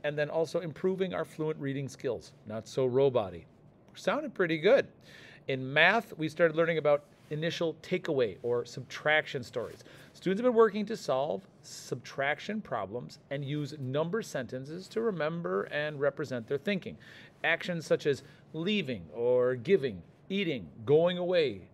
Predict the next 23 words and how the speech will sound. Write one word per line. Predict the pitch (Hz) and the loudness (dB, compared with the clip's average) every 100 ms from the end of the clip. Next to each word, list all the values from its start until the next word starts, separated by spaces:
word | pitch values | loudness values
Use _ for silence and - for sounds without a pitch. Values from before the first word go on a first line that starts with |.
| - - - | -20 -20 -8
those | - 156 160 | 2 4 4
all | - 151 170 165 | 0 2 4 2
are | 135 135 | 0 -2
a | |
signal | 127 180 175 143 | -4 -6 -6 -6
of | 107 113 - | -6 -8 -12
subtraction. | - 165 - 185 190 - - - - - | -12 -12 -4 -4 -4 -8 -16 -18 -20 -20
So | - 127 | -8 -4
for | 151 160 | 2 0
example, | 170 214 - - - _ - - - - - | 0 -6 -6 -14 -18 _ -20 -20 -20 -16 -10
if | 131 127 | -6 -4
I | 117 | -4
had | 113 - 175 110 98 107 - | -4 -2 0 0 -4 -10 -14
five | - - 160 120 113 120 113 | -10 0 2 2 -2 -4 -4
watermelons, | 139 135 156 131 110 104 160 160 - - - - | 0 2 2 0 -4 -6 -6 -8 -18 -20 -20 -12
one, | 95 85 80 | -12 -12 -20
two, | - 87 73 - | -20 -20 -20 -20
three, | 98 80 67 - | -18 -18 -18 -18
four, | 76 - - | -16 -18 0
five, | 202 226 220 - - - - - | 0 0 -6 -16 -20 -20 -14 -6
and | 139 131 - | -4 -4 -4
I | 123 127 | -2 -4
ate | 170 156 117 - | -4 -6 -6 -12